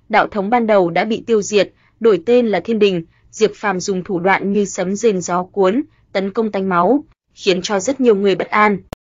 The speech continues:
Nhất là Phương Trượng và Doanh Châu trong hải ngoại Tam Tiên Đảo lại càng bất an hơn, phái cao thủ ra gặp mặt Diệp Phàm,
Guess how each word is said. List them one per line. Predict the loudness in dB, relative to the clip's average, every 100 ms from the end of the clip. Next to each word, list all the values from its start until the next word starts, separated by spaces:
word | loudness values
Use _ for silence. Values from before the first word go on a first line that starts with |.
| _
Nhất | -2 -2 0
là | -2
Phương | 0 -2
Trượng | -2 0 0 -2
và | -4
Doanh | -2 -2 -2
Châu | 2 2
trong | 2 -4 -6
hải | -4
ngoại | -2 -2 0
Tam | -2 -2
Tiên | -2 2
Đảo | 2 2
lại | 2 0 0
càng | -4 -2
bất | -4
an | -2 -2
hơn, | 0 0 -2
phái | -4 -6
cao | -2 -2
thủ | -2 -2 -2
ra | -2 -4
gặp | -4 -4
mặt | -6 -6
Diệp | -4 -6
Phàm, | -2 0 0 0